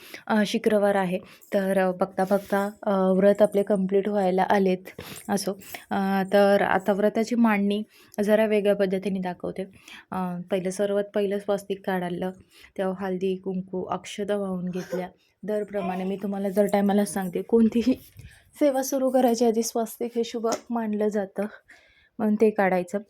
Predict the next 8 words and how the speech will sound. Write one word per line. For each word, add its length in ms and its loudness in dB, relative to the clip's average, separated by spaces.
त्यानंतर 500 2
ए-, 60 -6
एक 180 -2
छोटासा 420 -2
पाट 200 0
घेतला. 400 -6
त्या 120 -2
पाटावरती, 840 -4